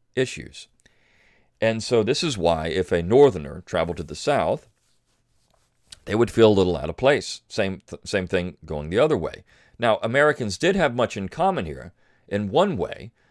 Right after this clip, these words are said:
they were all Christians. And even if they had differences in theology and denomination and Christian interpretation, uh,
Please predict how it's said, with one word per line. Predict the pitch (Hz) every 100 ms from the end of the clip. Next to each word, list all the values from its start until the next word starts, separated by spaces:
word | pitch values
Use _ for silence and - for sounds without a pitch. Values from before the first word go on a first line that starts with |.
| _
they | 123
were | 139
all | 143 190
Christians. | - 175 156 - - - -
And | 117
even | 175 214
if | -
they | 143 127
had | 117 101
differences | 110 107 95 92 87 82
in | 80
theology | - 87 98 98 87 82 80 62
and | 82 78 76 76
denomination | - 80 76 78 107 101 - 87 85 - _ _ _
and | 92 85 82
Christian | - 113 - 107
interpretation, | 87 82 95 80 - 156 156 - - _ _ _ _ _ _ _ _ _ _ _ _ _
uh, | 82 80